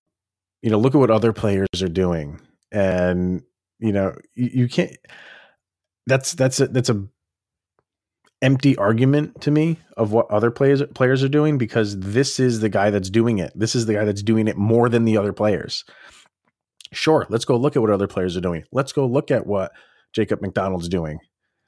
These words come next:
Yeah, he had a, a, a hit to a guy's head, which you are not allowed to do. And if you want to suspend him for two games,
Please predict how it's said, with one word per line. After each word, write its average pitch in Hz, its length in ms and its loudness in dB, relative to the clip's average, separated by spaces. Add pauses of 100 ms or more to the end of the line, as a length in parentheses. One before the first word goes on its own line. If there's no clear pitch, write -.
(2000)
Yeah, 127 300 2
he 120 180 0
had 113 500 0
a, 101 560 0
a, 92 440 -4 (500)
a - 100 -6
hit 151 380 0 (380)
to 120 320 2
a 107 80 -2
guy's 92 240 0
head, 147 180 2
which 120 240 -2
you 107 100 2
are 95 100 0
not 98 300 -4
allowed 98 300 -2
to - 80 -8
do. 107 380 0 (420)
And 143 140 2
if 139 120 -2
you 165 80 0
want 208 200 0
to - 20 2
suspend 160 380 0
him 175 100 2
for 143 140 0
two 139 220 0
games, 131 440 -2